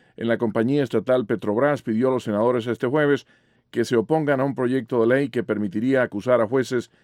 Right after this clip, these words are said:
y fiscales de abuso de autoridad. El exalcalde de Nueva York, Michael Bloomberg, dijo este jueves que, aunque Donald Trump retire a Estados Unidos de los acuerdos climáticos de París cuando sea presidente, las grandes ciudades estadounidenses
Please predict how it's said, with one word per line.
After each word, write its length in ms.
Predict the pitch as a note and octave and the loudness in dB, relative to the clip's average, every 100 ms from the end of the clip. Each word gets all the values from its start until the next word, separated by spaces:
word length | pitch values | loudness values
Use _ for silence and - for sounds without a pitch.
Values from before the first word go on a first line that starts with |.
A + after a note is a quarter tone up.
| _ | _
y 120 | - | -10
fiscales 580 | G2+ G#2 - C3 A#2+ G#2+ _ _ _ | -6 -6 -4 -2 -2 -4 _ _ _
de 160 | - G#2+ | -4 -4
abuso 320 | A#2 C#3 B2+ | -2 -2 -2
de 80 | G#2+ | -2
autoridad. 600 | A2 A2+ G#2+ B2+ D#3 G#2 E2 - _ _ _ _ _ _ _ | -2 -2 -2 0 0 -2 -6 -20 _ _ _ _ _ _ _
El 180 | C3+ C#3 | 0 0
exalcalde 680 | B2+ - C#3 C3 D#3 D#3+ D3+ | -2 -2 -2 2 2 2 2
de 80 | D3 | 2
Nueva 240 | D#3 D#3 | 4 4
York, 380 | C#3+ D3+ D3+ - | 6 4 2 -2
Michael 380 | A#2+ C#3+ C3+ A#2+ | -2 -2 -2 2
Bloomberg, 480 | D3 F3+ C#3 C#3+ A2+ | 2 4 4 2 2
dijo 220 | C#3 C3+ | 0 0
este 140 | B2 | -2
jueves 400 | A#2 D3+ D3 E3+ | 2 2 2 -2
que, 260 | - B2+ A#2 _ _ _ | 0 0 0 _ _ _
aunque 280 | - B2+ A#2+ | -4 -2 0
Donald 320 | D3 D3+ C3+ | 2 0 0
Trump 240 | D#3 D3 - | -2 -2 -4
retire 460 | - A#2+ E3+ F3+ C#3+ | -6 -4 -2 0 0
a 20 | |
Estados 340 | A2+ C#3 C3 | 2 0 0
Unidos 300 | A#2+ C#3+ C3+ | 0 -2 0
de 80 | A#2+ | 0
los 160 | A#2 G#2+ | -2 -2
acuerdos 340 | G2 C3+ C3 | -4 -2 -4
climáticos 540 | A2 A2+ C3+ A#2+ A#2+ G#2+ | -4 -2 -2 -4 -2 -2
de 80 | |
París 360 | F#2 B2 D#3+ - _ _ _ | 0 0 -2 -6 _ _ _
cuando 240 | A2 G#2 | -4 -2
sea 200 | G#2+ D3 | 0 0
presidente, 600 | B2+ A#2+ C3 D#3+ A#2 G2 - _ _ _ | -2 -4 0 0 0 -4 -10 _ _ _
las 380 | - G2+ G#2+ G2+ | -10 -2 0 0
grandes 320 | C3+ D3 C3 | 2 0 -2
ciudades 340 | A#2 B2 B2+ B2 | 0 2 2 0
estadounidenses 840 | A2+ B2 A2+ A#2 D#3 D#3+ C#3 C3 | -2 0 2 2 0 0 -2 -2